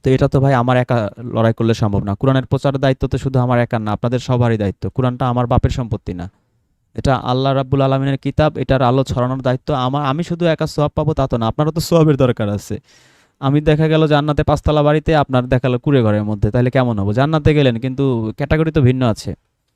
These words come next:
অথবা উল্টাও হইতে পারে, আপনি দেখা গেল পাঁচতলা বাড়িতে, আমি দেখা গেল গাছতলার মধ্যে। আবার এমনও হইতে পারে যে আমি, আমি তো go to hell-এ চলে গেছি।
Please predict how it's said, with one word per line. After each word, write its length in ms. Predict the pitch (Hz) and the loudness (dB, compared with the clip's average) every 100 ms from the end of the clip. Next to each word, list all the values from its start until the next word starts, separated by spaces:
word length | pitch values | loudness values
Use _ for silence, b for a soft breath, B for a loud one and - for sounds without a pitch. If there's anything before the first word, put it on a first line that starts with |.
| _ _ _ _ - _ _ _ _ _ _ _ - | _ _ _ _ -20 _ _ _ _ _ _ _ -2
অথবা 180 | - 196 | 4 4
উল্টাও 300 | 214 247 233 | 6 6 4
হইতে 220 | 165 123 | 4 4
পারে, 280 | 110 123 156 _ - | 4 2 -2 _ -2
আপনি 240 | 170 214 | 0 2
দেখা 260 | 202 196 190 | 2 2 0
গেল 120 | 196 | 0
পাঁচতলা 420 | 190 180 - 185 | 0 -2 0 2
বাড়িতে, 360 | 185 185 185 202 | 4 2 2 2
আমি 200 | 165 160 | 4 4
দেখা 220 | 156 151 | 4 4
গেল 160 | 147 143 | 4 2
গাছতলার 400 | 139 - 147 123 | 0 0 0 0
মধ্যে। 240 | 113 107 | 0 -2
আবার 220 | 117 139 | 0 2
এমনও 280 | 151 170 214 | 2 0 2
হইতে 220 | 214 202 | 2 2
পারে 200 | 180 170 | 0 0
যে 80 | 160 | 2
আমি, 300 | 151 147 151 | 2 2 0
আমি 240 | 143 139 135 | 0 -2 -2
তো 100 | 123 | 0
go 160 | 127 | 0
to 80 | 123 | 2
hell-এ 260 | 117 117 123 | 4 4 4
চলে 240 | 135 117 | 4 2
গেছি। 300 | 101 92 95 | 0 -4 -10